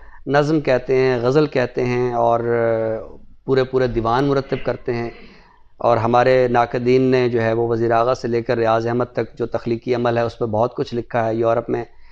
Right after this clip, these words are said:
कॉलरिज से लेकर टी एस इलियट तक सब ने बहुत कुछ लिखा है, लेकिन जब ख़ुद शायरों से पूछा जाता है कि जनाब आपने ये नज़्म कैसे तख्लीक किया, तो वो बिल्कुल खामोश हो जाते हैं,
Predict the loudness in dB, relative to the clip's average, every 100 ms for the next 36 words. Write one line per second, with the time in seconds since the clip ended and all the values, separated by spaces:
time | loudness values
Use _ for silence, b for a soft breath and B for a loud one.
0 | b b -2 0 2 0 -2 -2 -2 -4
1 | -2 -4 -2 0 0 0 -2 -2 0 2
2 | 4 4 2 -2 -2 -4 2 0 2 2
3 | 0 2 -2 2 4 4 4 0 -2 -2
4 | 0 2 2 0 -2 0 0 2 0 0
5 | -2 -2 -2 -6 -20 -20 b b 0 2
6 | 2 0 0 0 -4 -2 -2 -4 -4 0
7 | 0 0 0 0 -2 -4 -4 -4 -6 -4
8 | -2 -2 -2 -2 -2 -4 -12